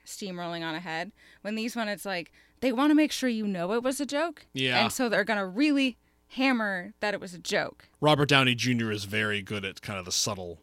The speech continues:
Speaker 2: slipping things un-, under his breath that you might otherwise not catch.
Speaker 1: Chris Pratt as himself, not as Peter Quill, is really good at that too. He just didn't get that chance to do that in this movie for whatever reason.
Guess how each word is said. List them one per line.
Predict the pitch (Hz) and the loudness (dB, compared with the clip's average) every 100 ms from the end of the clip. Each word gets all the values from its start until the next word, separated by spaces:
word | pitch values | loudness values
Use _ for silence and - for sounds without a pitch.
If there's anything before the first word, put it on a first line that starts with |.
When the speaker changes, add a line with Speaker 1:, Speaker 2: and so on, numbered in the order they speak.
| - | -4
Speaker 2:
slipping | - 127 104 | -2 -2 -4
things | 95 107 95 | -4 -6 -6
un-, | 101 92 | -6 -8
under | 92 90 | -8 -8
his | 80 90 | -10 -10
breath | 90 104 90 | -6 -4 -6
that | - - | -8 -12
you | 101 | -8
might | 92 87 _ | -8 -10 _
otherwise | - 107 101 92 98 | -10 -8 -6 -6 -6
not | 92 87 | -10 -10
catch. | - 101 - - - - | -8 -6 -6 -10 -12 -10
Speaker 1:
Chris | - 277 - | -4 -4 -4
Pratt | 254 233 196 | -4 -2 0
as | 226 - | -2 -4
himself, | 208 196 247 226 196 208 | -8 -6 -4 -2 -4 -8
not | 202 196 | -8 -6
as | 190 | -10
Peter | - 185 185 | -10 -10 -12
Quill, | - 202 175 | -10 -8 -8
is | 180 180 | -12 -12
really | 180 170 | -12 -10
good | 170 170 | -10 -10
at | |
that | - - | -10 -12
too. | - - - - _ | -12 -14 -14 -18 _
He | 233 | -10
just | 208 208 | -8 -8
didn't | 220 185 | -8 -8
get | 190 180 | -8 -8
that | 160 | -8
chance | - 175 - - | -8 -8 -10 -12
to | 180 | -14
do | 170 | -12
that | 170 165 | -10 -10
in | 175 | -12
this | 170 - | -14 -14
movie | - - | -16 -16
for | - - | -16 -14
whatever | - 202 202 | -12 -14 -14
reason. | 196 196 - | -14 -16 -18